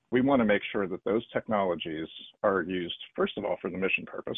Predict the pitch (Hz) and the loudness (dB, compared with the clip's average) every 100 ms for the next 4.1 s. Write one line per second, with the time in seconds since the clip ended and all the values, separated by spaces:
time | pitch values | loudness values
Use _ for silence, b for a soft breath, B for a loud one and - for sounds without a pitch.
0 | - - - - - - - _ _ 117 | -6 -6 -6 -4 -4 -2 -4 _ _ 4
1 | 104 - - 156 127 87 95 90 - 113 | 4 4 4 4 2 -2 -4 -4 -4 -4
2 | 107 110 107 98 90 98 98 101 98 107 | 0 4 6 4 4 2 2 2 0 -2
3 | - 107 104 - 95 92 - - - 104 | 0 0 0 -2 -2 -2 -6 -16 -8 -2